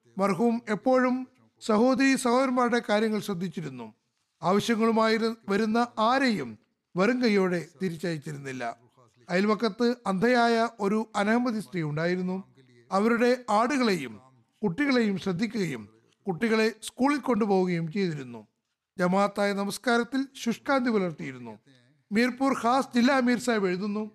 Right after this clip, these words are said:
ജമാഅത്തി പ്രോഗ്രാമുകളിൽ തന്റെ എല്ലാ ജോലിയും ഒഴിവാക്കി ഡ്യൂട്ടിയിൽ ഹാജരാകുമായിരുന്നു. പറയുന്നു,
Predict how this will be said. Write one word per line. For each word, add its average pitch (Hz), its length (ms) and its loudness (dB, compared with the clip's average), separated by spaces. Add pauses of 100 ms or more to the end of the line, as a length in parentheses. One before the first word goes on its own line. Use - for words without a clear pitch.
(460)
ജമാഅത്തി 269 420 2
പ്രോഗ്രാമുകളിൽ 269 800 2 (120)
തന്റെ 214 160 2
എല്ലാ 254 340 4
ജോലിയും 269 340 4
ഒഴിവാക്കി 190 500 0 (460)
ഡ്യൂട്ടിയിൽ 214 500 2
ഹാജരാകുമായിരുന്നു. 160 1080 -2 (560)
പറയുന്നു, 214 440 2